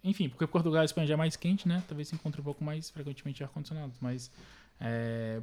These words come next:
porque realmente, cara, como os meses que são muito, muito quentes é julho e agosto, mas não é sempre que é muito quente, tipo, vamos supor, cara, de calor mesmo muito alto,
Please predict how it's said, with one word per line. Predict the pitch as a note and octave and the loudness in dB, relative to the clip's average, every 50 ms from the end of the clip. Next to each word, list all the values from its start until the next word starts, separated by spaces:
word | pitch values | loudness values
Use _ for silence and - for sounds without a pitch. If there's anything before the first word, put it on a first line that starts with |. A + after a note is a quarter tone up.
| A#2 - | -6 -4
porque | - F3 - - | -4 -2 2 4
realmente, | G3+ G#3+ A3+ A3 F3+ E3+ G3+ A#3 B3 G#3+ - - | 6 8 8 8 6 6 4 4 2 2 -2 -4
cara, | E3+ C#3 A#2 G2+ | -4 -4 -4 -4
como | - - F3 G3+ A3 G#3+ G#3+ G#3 F#3 F3+ - - - - - - - - - - - - - - - - - _ | -4 -2 -2 0 0 2 2 2 2 0 -6 -12 -20 -20 -20 -20 -20 -20 -20 -20 -20 -20 -20 -20 -20 -20 -8 _
os | - F#3 F#3 F#3 | 6 8 10 12
meses | G#3+ G#3 G3 F3+ | 12 12 12 10
que | - | 6
são | F3 - F3 | 4 6 6
muito, | D#3+ D#3+ F3+ G#3+ A3 G#3+ G#3 | 8 8 8 8 6 6 6
muito | G3+ G3 F3 - - | 6 6 4 2 0
quentes | - E3+ D#3 D#3 C#3+ - - D#3 B2+ - | 0 0 2 0 -2 -4 -4 -6 -6 -4
é | G2+ B2+ C3+ | 0 0 0
julho | C3+ C3 C#3+ D3 C#3+ | 2 2 0 2 2
e | C#3+ | 2
agosto, | C3 C3 C3 C3 C3 C#3 D#3 F3+ G3 - - | 2 0 0 0 2 2 2 2 0 0 0
mas | G3+ F3+ E3+ E3 D#3 - | 0 2 2 0 -2 0
não | - D3+ E3 G3 | 2 4 6 6
é | A#3 A#3 | 6 6
sempre | G#3 - F#3+ F3+ - | 6 4 2 2 2
que | - - | 0 0
é | D#3+ | 2
muito | D3+ D#3 D#3+ E3 E3 - - - | 4 4 4 4 0 -2 -6 -4
quente, | - D3 C#3+ E3 F#3+ G#3 G#3+ - | -2 -2 0 2 2 0 0 -2
tipo, | - - - C#3+ C3+ B2+ B2 A#2+ | -8 -14 -10 -6 -4 -2 -2 -2
vamos | B2 C3+ C#3+ | -2 -4 -4
supor, | - - E3 C3+ A#2+ A#2 A2+ | 0 2 2 2 2 0 0
cara, | - G3+ D#3+ B2+ | 2 2 2 2
de | B2 C3+ C#3 | 2 0 0
calor | - E3 D#3+ F3+ F#3+ | 0 2 4 4 4
mesmo | F#3 E3+ E3+ F3 E3+ E3 | 6 6 4 4 4 4
muito | E3 G3 G#3 - F3+ | 4 4 4 4 4
alto, | D#3+ E3+ F3 | 4 4 4